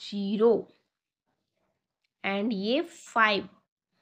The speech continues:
और ये फ़ोर। इस तरह से ये पजल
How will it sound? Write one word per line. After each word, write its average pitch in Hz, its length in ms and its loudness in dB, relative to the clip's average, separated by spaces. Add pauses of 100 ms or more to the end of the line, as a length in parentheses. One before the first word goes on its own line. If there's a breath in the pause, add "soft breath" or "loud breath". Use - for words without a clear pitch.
(1700 soft breath)
और 185 300 0
ये 214 440 0 (1200)
फ़ोर। 180 640 0 (840)
इस 370 220 -2
तरह 196 260 0
से 202 160 -4
ये 208 320 2 (240)
पजल 208 400 0